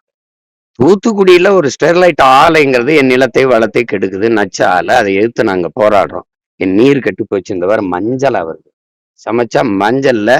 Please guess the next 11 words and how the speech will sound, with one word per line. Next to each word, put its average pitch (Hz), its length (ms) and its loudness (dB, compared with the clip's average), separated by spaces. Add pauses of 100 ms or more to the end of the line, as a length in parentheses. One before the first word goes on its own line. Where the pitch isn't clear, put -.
(160)
புளிச்சோறு 131 520 0
மாதிரி 120 240 -2
வருது, - 260 -14 (720)
எலுமிச்சன் 139 520 0
சோறு 98 260 -2
மாதிரி 110 220 -2
வருது, 73 200 -8 (120)
சாப்பிட 135 360 0
முடியாது, 82 240 -10 (100)
புற்று 147 300 -4
வருது, 90 220 -6